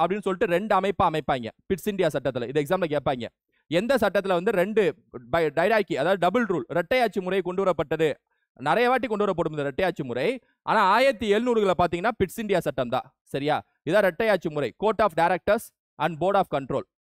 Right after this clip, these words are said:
அதிகாரங்கள் மையம் மற்றும், ஆ, இயக்குனர்கள் சங்கம் அப்படின்னு சொல்லிட்டு இது தெரிஞ்சுக்கோங்க. சரியா? அப்ப செவன்டீன் செவன்டி த்ரீ ரெகுலேட்டிங் ஆக்ட்ல அஞ்சு பாயிண்ட் சொன்னேன், அஞ்சு ஞாபகம் வச்சுங்க. சரியா?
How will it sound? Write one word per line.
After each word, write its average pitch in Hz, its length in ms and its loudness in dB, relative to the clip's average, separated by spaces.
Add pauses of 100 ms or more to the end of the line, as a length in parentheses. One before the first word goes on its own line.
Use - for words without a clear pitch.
(100)
அதிகாரங்கள் 202 520 2
மையம் 170 300 -2 (240)
மற்றும், 226 280 -2 (380)
ஆ, 135 160 -2 (100)
இயக்குனர்கள் 185 540 0
சங்கம் 127 280 -4 (100)
அப்படின்னு 131 260 -8
சொல்லிட்டு 104 240 -10 (920)
இது 143 100 -2 (420)
தெரிஞ்சுக்கோங்க. 135 420 -4 (200)
சரியா? 117 180 -8 (300)
அப்ப - 100 -4 (140)
செவன்டீன் 196 320 0
செவன்டி 185 180 0
த்ரீ 185 140 0
ரெகுலேட்டிங் 190 380 -2
ஆக்ட்ல 175 260 0
அஞ்சு 170 220 -4
பாயிண்ட் 180 220 -2
சொன்னேன், 156 260 -4 (120)
அஞ்சு 160 240 -2
ஞாபகம் 143 240 0
வச்சுங்க. 110 260 -10 (180)
சரியா? 127 200 -4